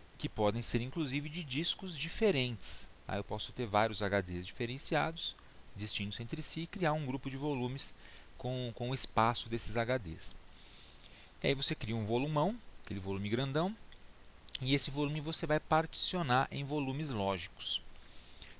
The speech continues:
Então os volumes lógicos são uma espécie de camada de abstração para o storage, que é criado a partir da segmentação, a divisão dos grupos de volumes.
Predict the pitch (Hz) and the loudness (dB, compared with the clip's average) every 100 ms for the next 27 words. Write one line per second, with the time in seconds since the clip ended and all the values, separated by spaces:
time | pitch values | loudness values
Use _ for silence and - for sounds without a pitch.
0 | - 104 117 104 107 123 110 113 127 - | -6 -4 -2 -2 -2 -2 -2 -4 -4 -4
1 | 147 135 127 - 101 101 - 95 98 107 | -4 -2 -2 4 6 6 4 -2 -2 0
2 | 95 95 95 107 - - 135 - - 127 | 2 2 0 0 0 2 0 0 -2 -4
3 | 123 98 107 - 113 123 156 - - - | -6 -4 -4 0 0 0 -4 -8 -12 -18
4 | - - - - - 123 - 120 107 110 | -20 -20 -18 -16 0 2 2 6 8 8
5 | 117 - - - - 123 113 120 120 - | 6 -2 -14 -8 0 2 2 0 0 2
6 | 190 185 170 160 139 - - 104 104 120 | 2 2 0 2 2 2 0 -2 -2 -4
7 | 170 175 123 120 143 147 151 131 135 131 | -2 0 0 0 -2 -4 -6 -6 -6 -6
8 | 131 147 120 85 87 - | -4 -2 -2 -4 -4 -6